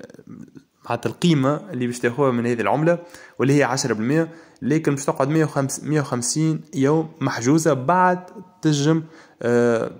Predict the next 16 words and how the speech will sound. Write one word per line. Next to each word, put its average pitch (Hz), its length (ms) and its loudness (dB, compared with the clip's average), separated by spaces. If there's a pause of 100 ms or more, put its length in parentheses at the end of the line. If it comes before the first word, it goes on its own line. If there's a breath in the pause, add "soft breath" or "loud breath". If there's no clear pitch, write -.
ت-، 135 60 0
تسترجعها 151 1000 -2
وت-، 151 320 -4
وتبيعها 135 640 -2
في 135 120 -8
السبوت 143 540 0
ولا 123 260 -2
كما 120 240 -4
تريد. 113 420 -4 (540 loud breath)
وهذا 143 260 2
الربح 156 240 0
اليومي 139 380 0
أصدقائي 139 440 -2
تنجم 139 300 -2
تجمعه 143 360 0
يوميا، 127 380 0